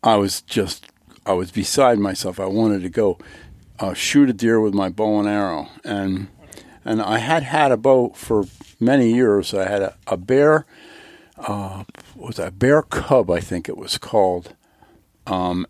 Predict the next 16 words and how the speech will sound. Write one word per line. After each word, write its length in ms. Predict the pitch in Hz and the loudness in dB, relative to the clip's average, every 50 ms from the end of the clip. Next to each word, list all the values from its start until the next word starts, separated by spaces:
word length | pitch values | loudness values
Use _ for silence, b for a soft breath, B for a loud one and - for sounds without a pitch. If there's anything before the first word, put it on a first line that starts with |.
| _ | _
and 480 | - 110 104 101 98 98 95 101 98 - - | -4 -2 0 0 0 0 -2 -2 -4 -6 -6
it 60 | - 113 | -4 -4
was 140 | 107 - | -4 -4
just 240 | - - 143 - - | -2 -2 -2 0 2
a 60 | 143 | 0
little 280 | 131 117 123 127 135 135 | 0 2 2 4 4 4
recurved 640 | 131 127 131 135 120 - - 127 120 117 113 - - | 4 4 2 2 0 0 2 2 4 4 2 2 2
bow. 300 | 123 113 113 113 110 104 | 4 6 6 6 6 6
I 80 | 104 | 4
think 260 | 104 - - 110 98 101 | 2 0 -2 -2 -2 -2
it 100 | 98 - _ _ - - - - 113 - _ _ - | -4 -4 _ _ -20 -18 -16 -14 -16 -16 _ _ -16
was 180 | 104 95 - | -14 -12 -10
thirty-five 600 | - - 131 120 113 110 - - 110 110 104 95 | -4 0 0 0 0 -2 -2 0 0 0 0 0
pounds 340 | - - 101 98 98 95 98 | -4 -4 -2 -2 -2 -4 -6
or 80 | 101 92 | -8 -10
something. 440 | - - 101 92 87 - 98 92 | -8 -6 -6 -6 -6 -6 -8 -8